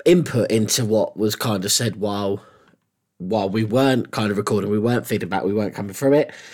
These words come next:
So I would like to kind of catch up with some bits and pieces that people have written in and,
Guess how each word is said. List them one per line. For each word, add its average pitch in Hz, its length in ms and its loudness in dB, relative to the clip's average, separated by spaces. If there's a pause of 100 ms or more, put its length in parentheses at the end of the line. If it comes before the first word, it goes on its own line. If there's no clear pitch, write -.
(160)
So 107 500 0
I 104 80 0
would 107 300 0
like 107 220 0
to - 100 -12
kind 104 240 -4
of 95 60 -10
catch - 300 -4
up - 120 -6
with 113 100 -4
some 90 140 -6
bits - 240 -2
and - 80 -12
pieces 107 320 -6
that - 120 -10
people 127 220 -4
have 101 140 -4
written - 180 0
in 104 140 -2
and, 95 240 -8